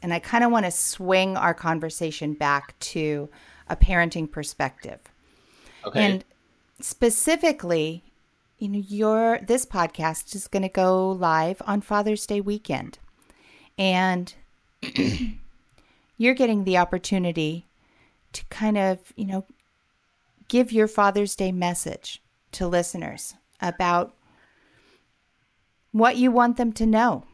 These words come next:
Speaker 1: about the way you raise your children
Speaker 2: Mm-hmm.
Speaker 1: and what you think about in your future. Go for it.
Speaker 2: I just want to say that as a father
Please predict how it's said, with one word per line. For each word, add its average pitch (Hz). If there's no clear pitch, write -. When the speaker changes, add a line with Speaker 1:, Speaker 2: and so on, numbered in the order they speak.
Speaker 1:
about 170
the 190
way 190
you 196
raise 185
your 180
children 170
Speaker 2:
Mm-hmm. 127
Speaker 1:
and 160
what 208
you 202
think 196
about 180
in 170
your 160
future. -
Go 226
for 151
it. 90
Speaker 2:
I 151
just 160
want 143
to 127
say 104
that 107
as 107
a 101
father 127